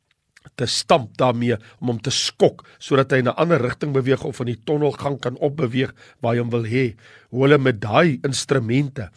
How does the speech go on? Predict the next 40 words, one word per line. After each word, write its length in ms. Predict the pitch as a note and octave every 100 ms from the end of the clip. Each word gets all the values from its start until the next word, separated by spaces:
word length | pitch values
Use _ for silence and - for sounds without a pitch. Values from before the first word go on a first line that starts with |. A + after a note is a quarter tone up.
| - - -
hulle 220 | G2+ C3
gesteek 600 | - C3+ - - F3 E3+
het 140 | D3+
en 100 | C3
gebrand 560 | - A#2 G#2 A#2+ C#3 C3+
het 200 | A#2+ - - - _
en 280 | - B2+ A2+
wat 140 | A2+ C3
dit 180 | D3+
aan 100 | -
hulle 160 | A#2+ A2+
gedoen 400 | G#2+ G2 F#2+ C3+
het 220 | A#2+ - - _
en 120 | - A#2
die 80 |
merke 460 | G#2+ B2 D#3 - D3+
wat 120 | A#2+
dit 140 | A#2+ -
vir 140 | -
altyd 300 | - - B2+
op 100 | A2
hulle 180 | A#2+ A#2+
liggame 480 | A2+ - C3 B2 A#2
het. 260 | E2+ - _ _ _ _ _ _ _
En 180 | D3 C#3
so, 240 | - D3+ C3+
ek 120 | D3
wil 120 | C#3 D#3
net 240 | F3 F3
vir 120 | -
jou 120 | E3
sê, 360 | B2+ - C#3+ G2 - _ _ _ _ _
absoluut, 560 | E3 E3 - C3+ A2+ G#2 - - _ _
dat 260 | C3+ C3 -
daar's 260 | B2+ B2
baie 320 | - A#2+ D3+ F3+
kinders 400 | F3+ D3 C#3+ -
van 200 | C3+ B2
die 200 | A#2 G#2+
Here 220 | F#2+